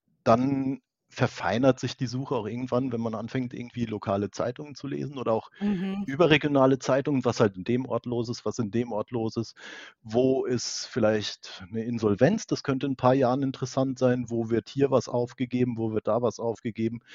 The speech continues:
Speaker 1: Äh, irgendwelche Villen oder Häuser, die als Schandfleck gelten in der Presse. Da
Speaker 2: Mhm.
Speaker 1: denkt man sich auch immer: „Okay, Schandfleck, das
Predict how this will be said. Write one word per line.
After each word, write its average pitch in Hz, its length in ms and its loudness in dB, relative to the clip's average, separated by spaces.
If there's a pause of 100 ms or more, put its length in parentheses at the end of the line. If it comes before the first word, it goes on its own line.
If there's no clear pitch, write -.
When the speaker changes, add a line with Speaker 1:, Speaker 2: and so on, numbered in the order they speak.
(460)
Speaker 1:
Äh, 120 340 6 (320)
irgendwelche 127 880 4 (180)
Villen 131 380 4
oder 120 220 4
Häuser, 131 420 6
die 123 380 0
als 113 220 2
Schandfleck 127 720 2
gelten 127 600 4 (320)
in 120 480 -2 (140)
der 117 80 0
Presse. 120 640 0 (600)
Da 113 100 4
Speaker 2:
Mhm. - 20 0
Speaker 1:
denkt 120 200 -2
man 123 140 4
sich 113 100 -4
auch 113 140 -2
immer: 131 140 -2
„Okay, 117 260 0
Schandfleck, 123 600 -2
das 120 160 -2